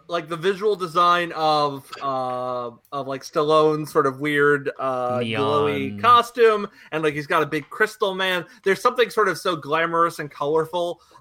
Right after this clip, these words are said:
Speaker 1: about them that, like, it immediately, like, makes it clear that, like, the, the, the Ravagers that we know right now, the parts of
Speaker 2: Mm-hmm.
Speaker 1: Yondu's Ravagers, are clearly, like, they're set up to be the dregs in a way that,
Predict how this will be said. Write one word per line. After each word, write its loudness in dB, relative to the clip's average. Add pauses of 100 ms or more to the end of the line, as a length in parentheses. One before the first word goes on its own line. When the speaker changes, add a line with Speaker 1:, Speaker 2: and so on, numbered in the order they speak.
Speaker 1:
about 2
them 0
that, 2
like, 2
it 2
immediately, 0 (120)
like, -4
makes 0
it -2
clear 4
that, -2
like, -6 (220)
the, 0
the, -2
the -2
Ravagers 0
that 0
we -4
know -2
right -4
now, -4
the -6
parts -4
of 0 (180)
Speaker 2:
Mm-hmm. -6
Speaker 1:
Yondu's 0
Ravagers, -6 (320)
are 2
clearly, 2
like, -2 (180)
they're 4
set 0
up 2
to -4
be 0
the 0
dregs 0
in -4
a -2
way 0
that, -6